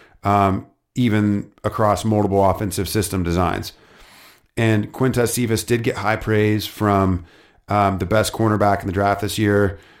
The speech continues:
uh, at Ohio State, you know, said that Quintez Cephas was the toughest assignment he had in his college career. So, I mean, take that with a grain of salt, but he could have said anybody, and he said Quintez Cephas. I think Travis went into this in a previous pod,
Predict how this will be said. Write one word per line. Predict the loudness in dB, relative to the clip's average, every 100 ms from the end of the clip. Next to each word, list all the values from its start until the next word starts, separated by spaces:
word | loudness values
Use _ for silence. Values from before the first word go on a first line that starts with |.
| _ -4
uh, | 0 2 2
at | 0
Ohio | 0 2 0
State, | 0 0 0 0 -4 -4
you |
know, | -2
said | -2 0 0 0
that | 0 -2 -6 -10
Quintez | -4 -2 -2
Cephas | -2 -2 -2 -2
was | -2 -4
the |
toughest | -2 -2 0 -2 -2
assignment | -4 -2 0 0
he | 0
had | 0 0 0 -2 -6 -18 _ _ -4
in | 0
his | 0
college | 2 2 2 0
career. | 0 2 2 2
So, | 0 0 -2 -8 -2
I |
mean, | 2 2 2
take | -2 -4
that | -2
with | -4
a | -4
grain | -2 -2
of |
salt, | 0 2 2 2 0
but | 0 0 -6 _
he | -4
could | -2
have | -2
said | 0 0
anybody, | 0 2 2 2
and | 0
he | 0
said | 0 -2
Quintez | -2 -2 -2
Cephas. | -2 -4 -2 -2 -4 -10 -20 _ -6
I |
think | -4
Travis | 0 0 0 -2
went | -2 -2
into | -2
this | 0 0 0
in | -2
a |
previous | -2 -2 -2 -4
pod, | -2 0 0 0